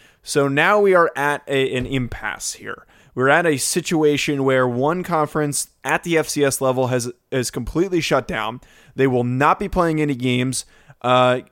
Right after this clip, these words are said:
wish we knew this back when we did the Ivy League show, in which we probably wouldn't have had to have waste our time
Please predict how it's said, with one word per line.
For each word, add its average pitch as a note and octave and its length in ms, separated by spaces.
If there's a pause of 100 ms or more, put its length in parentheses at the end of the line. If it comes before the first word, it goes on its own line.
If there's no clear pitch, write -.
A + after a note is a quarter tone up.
(140)
wish D#3 280
we F#3+ 120
knew F3+ 140
this E3 180
back D#3 300
when E3 100
we D#3 80
did C#3+ 140
the C#3 120
Ivy D#3 320
League C3 240
show, C#3+ 380
in C#3+ 100
which - 440
we D#3 200
probably D3 480
wouldn't C#3 220
have C3+ 120
had C#3+ 160
to C#3 80
have A#2+ 140
waste D3 280
our C#3 100
time D#3+ 540